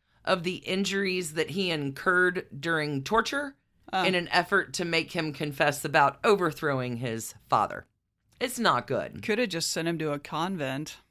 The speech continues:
Speaker 1: Bless Eudoxia. She's been in that convent a long, long time. She's not going to be seen in public until after Peter the Not Great dies.
Speaker 2: Oh, so, sh-, wow, she survives him.
Speaker 1: She survives him.
Speaker 2: Wow.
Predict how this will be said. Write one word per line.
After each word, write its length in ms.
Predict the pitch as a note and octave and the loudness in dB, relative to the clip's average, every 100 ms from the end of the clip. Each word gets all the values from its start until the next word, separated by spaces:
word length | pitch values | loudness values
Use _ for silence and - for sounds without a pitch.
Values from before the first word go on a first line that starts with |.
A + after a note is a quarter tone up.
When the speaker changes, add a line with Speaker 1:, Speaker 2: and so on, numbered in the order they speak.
| _ _ _ _ _ | _ _ _ _ _
Speaker 1:
Bless 320 | G#3 C#4 F#4 | 2 4 4
Eudoxia. 640 | C4+ G3 E3+ F3 - B2+ G3+ | 4 8 8 6 2 0 2
She's 240 | - B3+ | 0 0
been 140 | A#3+ D#4 | -2 -2
in 100 | C#4+ | 2
that 160 | E3+ | 0
convent 360 | - C4+ A#3+ G#3+ | 0 -2 0 0
a 40 | |
long, 380 | G3+ G#3+ A#3 A3 | -2 0 2 2
long 260 | G#3 F#3+ F#3+ | 2 2 2
time. 380 | C4+ D4+ G3 A#2 _ - - | -2 -2 -2 -4 _ -20 -10
She's 360 | - C#4 D#4 | -2 0 0
not 340 | B3+ G3+ B3 G#3 | 2 2 2 2
going 220 | G#3+ G#3 | 0 0
to 60 | F3+ | 0
be 140 | F#3 | -2
seen 280 | - G#3 F#3+ | -2 0 0
in 140 | D#3 | 0
public 560 | C#3 F#3 F#3 B3+ - - _ _ - | 2 2 2 -2 -2 -8 _ _ -6
until 340 | E3+ F#3+ F3 | -2 0 2
after 400 | D3 D#3 - F#3+ | 4 2 2 -2
Peter 300 | - G3 F3 | 0 -4 -4
the 120 | E3 | -2
Not 220 | D#3 D3 C3 | 2 2 2
Great 260 | C#3+ C3 | -2 -2
dies. 600 | F3 F#3+ G2 G#1+ - - _ _ - | 0 2 0 -4 -12 -12 _ _ -4
Speaker 2:
Oh, 260 | G#3+ F#3+ - _ - | -2 -2 -6 _ -2
so, 200 | - G#3+ | 2 2
sh-, 80 | - | 2
wow, 260 | F#3+ G3+ - | 0 2 2
she 200 | - A#3+ | 0 0
survives 540 | - A3+ F#3+ G#3+ A#3 | 2 2 2 2 0
him. 300 | - D#3+ F#3+ - - | -2 0 -2 -6 -6
Speaker 1:
She 200 | - B3 | 0 2
survives 720 | A#3+ C#4+ D#4 F4+ G4+ A4 - | 2 2 4 4 4 2 2
him. 180 | G3 D#3 | 4 6
Speaker 2:
Wow. 480 | B2+ F3 F#3 F3 G3+ | 6 4 2 0 -6